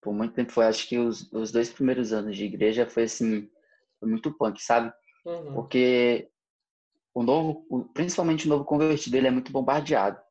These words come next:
Speaker 1: Ele tem muita dúvida. E é importante ele entender que é justamente isso que vai forjando nele.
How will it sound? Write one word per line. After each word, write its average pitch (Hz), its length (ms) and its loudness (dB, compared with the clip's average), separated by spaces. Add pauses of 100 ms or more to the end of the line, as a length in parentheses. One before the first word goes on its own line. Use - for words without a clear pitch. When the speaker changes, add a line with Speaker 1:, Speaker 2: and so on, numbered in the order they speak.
(160)
Speaker 1:
Ele 95 220 -10
tem 113 120 -4
muita 120 220 0
dúvida. 107 440 -4 (920)
E 110 500 -2 (400)
é 113 80 2
importante 139 840 -2 (120)
ele 123 180 0
entender 123 440 0
que 120 360 -6 (1160)
é 123 100 0
justamente 156 760 -2
isso - 240 -6
que 151 140 -4
vai 139 180 0
forjando 147 680 -2
nele. 127 400 -2